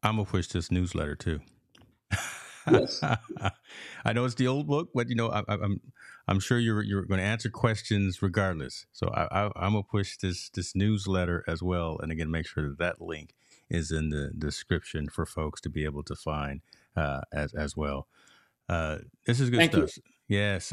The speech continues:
Speaker 1: sir. You, you, you, you're doing the good work. How about that?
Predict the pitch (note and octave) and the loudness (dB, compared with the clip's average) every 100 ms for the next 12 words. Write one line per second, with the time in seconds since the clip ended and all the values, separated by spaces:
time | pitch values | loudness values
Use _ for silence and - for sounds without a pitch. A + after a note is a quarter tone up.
0 | - - A#2+ A2 A2+ C3 C#3 C#3 C#3 D#3+ | -6 0 0 0 0 2 2 2 0 0
1 | D#3+ - - - - - _ _ _ _ | -2 -6 -14 -14 -14 -16 _ _ _ _
2 | _ _ _ _ _ _ D3 G#2+ - E3+ | _ _ _ _ _ _ -4 -4 -2 0
3 | F#3 G3+ F#3 D3 C#3+ B2 F2+ - - - | 2 2 0 0 0 0 -2 -4 -20 -20
4 | _ _ - A2+ A2 G2+ D#2+ C2+ | _ _ -2 2 2 2 -4 -6